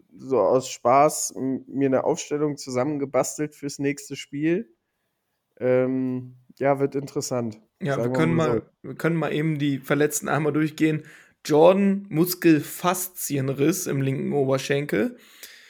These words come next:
Speaker 2: Ngumu, Außenbandriss im rechten Sprunggelenk. Äh, Leiner, Innenbanddehnung im rechten Knie. Honorar, Außenbanddehnung im rechten Knie. Und,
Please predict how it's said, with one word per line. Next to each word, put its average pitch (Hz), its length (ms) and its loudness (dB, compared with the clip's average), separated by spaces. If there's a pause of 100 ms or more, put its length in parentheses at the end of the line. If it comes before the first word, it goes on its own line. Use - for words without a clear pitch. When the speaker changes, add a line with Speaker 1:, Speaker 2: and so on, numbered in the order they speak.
(220)
Speaker 2:
Ngumu, 156 720 2 (380)
Außenbandriss 165 840 2
im 143 200 -4
rechten 143 340 -4
Sprunggelenk. 196 960 -2 (720)
Äh, 135 220 0
Leiner, 185 760 2
Innenbanddehnung 165 880 4
im 135 140 -4
rechten 160 460 -2
Knie. 214 520 -2 (320)
Honorar, 156 540 2
Außenbanddehnung 170 1000 2
im 180 140 -2
rechten 180 400 -2
Knie. 214 420 -2 (540)
Und, 165 480 0